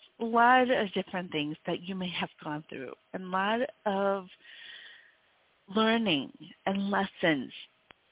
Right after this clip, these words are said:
and actions that you may have taken,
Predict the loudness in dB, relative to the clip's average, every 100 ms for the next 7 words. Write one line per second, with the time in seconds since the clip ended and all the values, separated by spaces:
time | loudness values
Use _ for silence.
0 | _ _ _ _ _ _ 0 0 -4 -10
1 | -18 _ _ _ _ _ _ 6 8 8
2 | 4 -2 -2 -2 -10 0 0 2 -2 -2
3 | -6 -8 -6 -4 -6 -8 -12 -12 -18 -20
4 | -20